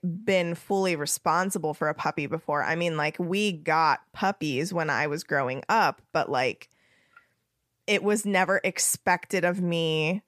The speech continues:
to be the sole carer, because how on earth could a five-year-old care <laughs> for a puppy? Like, that's not a thing. You know what I mean? But, like,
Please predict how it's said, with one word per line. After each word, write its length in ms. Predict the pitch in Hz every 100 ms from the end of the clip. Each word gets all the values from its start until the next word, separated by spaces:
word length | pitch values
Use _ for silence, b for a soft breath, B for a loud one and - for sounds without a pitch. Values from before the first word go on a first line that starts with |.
| _ -
to 160 | 196
be 300 | 180 180 180
the 140 | 165 170
sole 380 | - 180 160 139
carer, 540 | - 185 175 156 156
because 480 | 147 127 190 143 160
how 340 | 165 156 156 156
on 200 | 151 147
earth 320 | 147 151 -
could 440 | - 156 151 156 - 220 -
a 100 | 160
five-year-old 840 | - 123 143 139 110 92 117 170
care 220 | 175 - 190
<laughs> 0 |
for 120 | 262
a 160 | -
puppy? 380 | 208 190 - 143
Like, 180 | 165 185
that's 200 | 165 175
not 220 | 196 165
a 60 | 147
thing. 320 | - 160 160
You 80 | 185
know 80 | 185
what 100 | 180
I 60 |
mean? 240 | 175 165 180
But, 120 | 185
like, 280 | 175 175